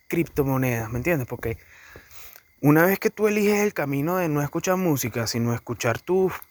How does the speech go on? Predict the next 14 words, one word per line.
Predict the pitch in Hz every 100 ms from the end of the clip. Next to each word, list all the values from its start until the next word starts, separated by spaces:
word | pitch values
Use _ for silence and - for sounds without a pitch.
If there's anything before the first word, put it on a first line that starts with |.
| _ _ _ _ -
episodios | 143 - 139 139 143
de | 170
podcast, | 160 165 147 - 147
por | - 110
cierto, | - 135 123
tengo | 98 107
un | 113
canal | 131 131 131
de | 135
Telegram | 135 139 139 143 147 147
para | 123 110
todas | - 110 120
esas | 127 - 131 127 - - _ - _ _ _
fanáticas | - - 339 359 359 - - 311 -